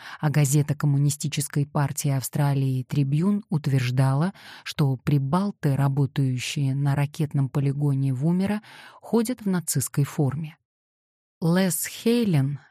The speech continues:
важная фигура в лейбористской партии, совершивший ранний разведывательный визит в Европу по заданию Колуэла,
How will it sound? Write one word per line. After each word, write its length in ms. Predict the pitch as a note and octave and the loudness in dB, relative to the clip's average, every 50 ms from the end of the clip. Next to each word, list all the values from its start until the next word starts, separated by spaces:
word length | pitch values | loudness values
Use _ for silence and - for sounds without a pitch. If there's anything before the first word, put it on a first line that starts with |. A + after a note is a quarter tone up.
| _ _ _ | _ _ _
важная 640 | F#3+ D3 D#3+ F3+ E3+ D#3 C#3 B2 C3+ C3+ C3 C3 | -2 0 2 2 2 2 2 2 2 2 2 0
фигура 540 | B2 - - D3 D3 D3+ D#3 E3 D#3+ C#3+ C3+ | 0 -2 -2 -2 0 0 0 2 2 2 2
в 80 | B2+ C3 | 2 2
лейбористской 800 | C#3 C#3+ C#3+ C3+ C#3 C#3+ D3 D3 C#3+ B2 A#2 - - - C#3+ C3+ | 4 4 4 4 4 4 4 4 2 0 -4 -6 -4 -2 -2 -2
партии, 720 | - _ - F3 F3+ - - - - D3 C#3 C3+ C3+ E3+ G3 | 0 _ 0 0 0 -2 -4 -4 -4 -2 -2 -2 -4 -6 -6
совершивший 840 | - - - F3 D#3 E3+ D#3+ - - A3 G#3+ - - - F3+ F3 E3+ | -6 -2 0 0 0 0 -4 -2 -2 -2 -2 -4 -4 -4 -2 -2 0
ранний 400 | E3+ F3+ F3+ E3+ D#3 C#3+ C#3+ C#3+ | 0 0 0 2 2 2 2 2
разведывательный 920 | C#3+ C#3+ C#3 C3+ C#3 D3 D3 C3+ C3 B2+ C3+ B2+ - - C#3 C3+ C3+ C3+ C3+ | 2 2 0 0 0 0 2 2 0 0 -2 -2 -2 -2 0 2 2 0 2
визит 420 | B2+ D3 D3 C#3+ C#3 C#3+ C3 - | 2 0 0 0 0 -2 -4 -4
в 60 | B2 | -6
Европу 640 | C3 C3 C3+ B2+ C3+ E3 F#3+ G3 - - D#3+ D3+ C3+ - _ | -2 -2 -2 0 0 0 -2 -2 -2 -4 -4 -4 -4 -4 _
по 80 | - D#3+ | -2 0
заданию 680 | C#3+ C3+ D#3 D3+ D3+ C#3+ D3 C3 C3 C3 C3+ C3+ C3 - | 0 2 0 0 0 2 2 2 2 2 2 0 0 -2
Колуэла, 720 | _ - G#3 G#3+ G#3 G3+ F#3+ F3 D#3+ C#3 C3 B2+ C3 | _ -2 0 0 0 0 0 0 0 0 0 -2 -4